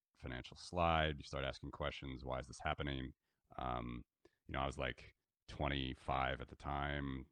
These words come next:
twenty, twenty-six when this stuff's really going down. Um, and I had just moved to Europe a couple years prior, straight out of university. And, uh, there was a credit bubble all over the world,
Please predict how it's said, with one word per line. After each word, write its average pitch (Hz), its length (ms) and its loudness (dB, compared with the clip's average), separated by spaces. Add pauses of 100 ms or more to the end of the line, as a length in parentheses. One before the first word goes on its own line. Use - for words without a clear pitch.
(120)
twenty, 67 300 -4 (240)
twenty-six - 640 -4
when 65 100 -6
this 65 120 -8
stuff's - 260 -8
really 65 240 -4
going 64 200 -4
down. 65 360 -2 (480)
Um, 65 520 2 (460)
and 65 560 0 (280)
I 67 200 2
had 71 140 -2
just 73 220 -4
moved 73 220 -2
to 67 80 -6
Europe 71 340 2 (120)
a - 60 -10
couple 76 260 0
years 67 360 -2
prior, 76 540 4 (120)
straight 78 240 0
out 65 140 0
of 62 60 -2
university. 62 580 -4 (500)
And, 67 560 0 (160)
uh, 64 520 0 (140)
there 82 140 4
was 73 420 0
a - 40 -12
credit 82 280 2
bubble 76 280 2
all 80 160 4
over 67 160 0
the 71 60 -4
world, 80 340 4